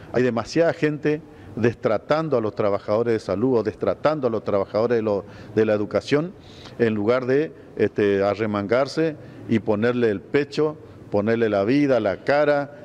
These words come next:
y toda la existencia para tratar de mejorar. Yo creo que no se gana nada criticando la educación o la salud. Sí se pierde más,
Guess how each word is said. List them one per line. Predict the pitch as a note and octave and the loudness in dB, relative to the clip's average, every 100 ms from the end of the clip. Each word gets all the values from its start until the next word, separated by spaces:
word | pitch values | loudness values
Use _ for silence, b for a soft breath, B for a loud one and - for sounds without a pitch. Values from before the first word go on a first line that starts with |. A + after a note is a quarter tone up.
| B B | B B
y | - | -4
toda | - C3 | 2 2
la | C3 A#2+ | 2 0
existencia | - G#2+ - C3+ C#3+ C#3+ | -2 -8 -2 0 0 -2
para | - A2 G2+ | 0 0 0
tratar | G2 F#2+ A#2 A2+ | -2 0 0 0
de | |
mejorar. | A2+ G#2 G#2 G2 F#2+ - B B B | -2 -2 0 0 0 -4 B B B
Yo | A#2+ B2+ | 0 2
creo | C#3 C#3 | 0 0
que | C3+ | 0
no | C3 | 0
se | - | 0
gana | B2+ C3 B2+ | 0 0 0
nada | B2+ E3 C#3 | 0 2 0
criticando | A#2+ G#2+ G#2 A2 G#2+ G#2 | -2 -6 -4 0 2 2
la | G2+ | 2
educación | G2 G2 F#2+ A2+ G#2 | 0 0 0 0 0
o | |
la | G2+ | 0
salud. | F#2 F2+ F2+ F2 B B B B | 0 -2 -4 -6 B B B B
Sí | - D#3 | 0 0
se | E3 A#2 | 2 0
pierde | B2 A#2+ G#2 | 0 0 0
más, | A#2+ B2 - | 0 -4 -12